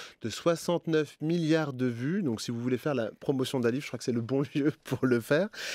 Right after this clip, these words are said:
Euh, la littérature de fantasy, d'ailleurs, il y a toute sa place, justement. Comment la communauté de lecteurs de ce genre, euh, se renouvelle de génération en génération ? Quels sont les, les auteurs, les autrices, les Tolkien,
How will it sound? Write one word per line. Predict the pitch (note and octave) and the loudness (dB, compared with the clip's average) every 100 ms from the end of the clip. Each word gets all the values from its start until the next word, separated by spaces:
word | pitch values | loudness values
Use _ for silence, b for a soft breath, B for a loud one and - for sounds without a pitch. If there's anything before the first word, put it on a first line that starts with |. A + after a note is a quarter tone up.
| B B B | B B B
Euh, | C3 C3+ | 4 6
la | B2+ | 4
littérature | D3+ F3 F#3 D3 D#3 C3+ | 2 4 4 4 0 0
de | B2+ | 2
fantasy, | C3+ B2 | 0 0
d'ailleurs, | C3 B2+ C#3 | 4 4 4
il | A2 | 2
y | C3+ | 2
a | |
toute | C3 - G#3 | 2 -2 -2
sa | - D3+ | 2 2
place, | - G3 A#3+ | 2 2 2
justement. | D#3+ D3+ - G3+ | -2 0 2 2
Comment | A3+ G3 F#3+ | 4 2 4
la | A3 B2+ | 2 2
communauté | - F#3+ F#3+ F3 | 4 4 4 2
de | D#3 | 0
lecteurs | D3+ - D#3 F3+ G3+ B B - | 0 2 2 2 0 B B -2
de | C3 | 0
ce | - | 4
genre, | D3 C3+ F3+ A3 B3 - | 4 4 4 4 2 0
euh, | |
se | C3 D3 | 2 2
renouvelle | F3+ F#3+ D#3+ F3+ | 4 2 2 2
de | E3+ | 2
génération | C#3 C3+ C3+ D3 G3+ G3+ | 0 0 0 -2 -2 -2
en | C#3 | 0
génération ? | C3+ C#3 C#3+ C#3+ - C#3 D3 - | 2 2 2 0 -4 -10 -10 -6
Quels | B2 | -4
sont | E3+ | -2
les, | C3+ | 0
les | C3 B2 | 0 0
auteurs, | B2+ D#3+ D#3+ | 0 0 0
les | A#2 | 0
autrices, | B2+ - D#3+ F3+ - A#2+ B B B - | -2 -2 -2 0 -2 -6 B B B 0
les | C#3 | 0
Tolkien, | - E3 C#3+ - E3 G#3+ | 4 0 0 0 0 0